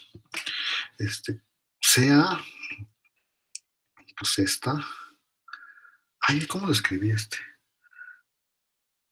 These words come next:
Ah, sí. Sea, sea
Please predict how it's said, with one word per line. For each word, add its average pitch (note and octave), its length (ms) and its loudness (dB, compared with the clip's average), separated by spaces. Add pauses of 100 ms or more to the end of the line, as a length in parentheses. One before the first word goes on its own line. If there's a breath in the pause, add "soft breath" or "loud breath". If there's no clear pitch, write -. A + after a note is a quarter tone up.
(880)
Ah, A2+ 160 0
sí. A2 340 -6 (1700 loud breath)
Sea, B2+ 500 -2 (160)
sea D3 640 4